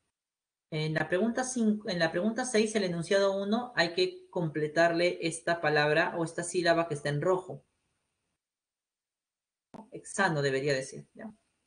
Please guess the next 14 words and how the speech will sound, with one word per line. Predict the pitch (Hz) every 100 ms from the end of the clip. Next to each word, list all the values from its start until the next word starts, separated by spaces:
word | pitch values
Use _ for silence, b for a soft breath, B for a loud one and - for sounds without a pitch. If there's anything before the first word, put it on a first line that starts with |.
| _ _ _ -
Es | 165
la | 170
única | 175 165
corrección | 156 143 - 156
en | 143
esta | 143 151
pregunta | 147 131 139 135
seis. | - - - _ _ _ _ _ _ _ _ _ _ _ _ -
Bien. | 127 - _ _ _ _ b _ _ _
Primero, | 208 220 156 131
el | 180 185
nombre | 233 247 233
de | 165
A. | 92